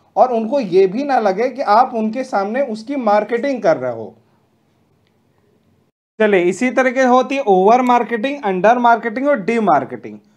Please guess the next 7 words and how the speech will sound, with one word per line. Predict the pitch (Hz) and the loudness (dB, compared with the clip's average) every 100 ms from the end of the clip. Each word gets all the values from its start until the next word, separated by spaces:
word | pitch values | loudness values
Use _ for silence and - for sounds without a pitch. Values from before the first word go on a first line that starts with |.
| _ _ | _ _
ओवर | 170 190 214 269 | 2 4 6 4
मार्केटिंग | 254 247 233 233 240 226 | 2 0 0 -2 -4 -2
क्या | 233 | 0
है? | 208 190 185 - _ _ 147 | 2 2 -2 -12 _ _ 0
देखिए, | 208 202 | 0 0
जब | 196 196 208 - - | -2 -2 -2 -6 -2
हम | 214 254 240 | 0 0 -4